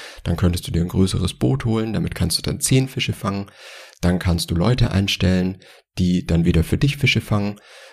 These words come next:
dann hast du irgendwann hundert Fische am Tag, die kannst du wieder verkaufen und dieses Unternehmen machst du dann so groß, du musst halt sehr, sehr viel dafür arbeiten, jeden Tag da aktiv sein, aber dieses Unternehmen machst du so groß, dass du es irgendwann komplett verkaufen kannst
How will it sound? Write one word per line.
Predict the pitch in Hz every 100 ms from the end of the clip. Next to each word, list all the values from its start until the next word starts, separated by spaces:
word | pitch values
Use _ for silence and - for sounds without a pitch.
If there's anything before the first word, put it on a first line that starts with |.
| _
dann | - 87 85 85 90
hast | 82 -
du | 87
irgendwann | 95 90 87 73 87
hundert | 151 135 139
Fische | 127 - -
am | 92
Tag, | 95 95 -
die | 101
kannst | 104 190 -
du |
wieder | - -
verkaufen | - - 113 117 117 113 - - - -
und | - 170 82 -
dieses | 139 131 -
Unternehmen | 85 90 95 92
machst | 92 -
du | 90
dann | - -
so | 147
groß, | 165 - 147 127 185 - - _ -
du | 95
musst | 92 -
halt | 80
sehr, | - -
sehr | 80
viel | - 85
dafür | - - -
arbeiten, | 110 127 131 139
jeden | 156 - 165
Tag | - 160 -
da |
aktiv | - - - 139
sein, | - 107 - - - -
aber | 92
dieses | 110 117
Unternehmen | 92 95 90 95
machst | 87 85 -
du |
so | 101
groß, | - 113 139 165 - - -
dass | 87
du | 87
es | -
irgendwann | 117 117 95
komplett | 92 82 - -
verkaufen | 139 - 147 151
kannst | 131 117 -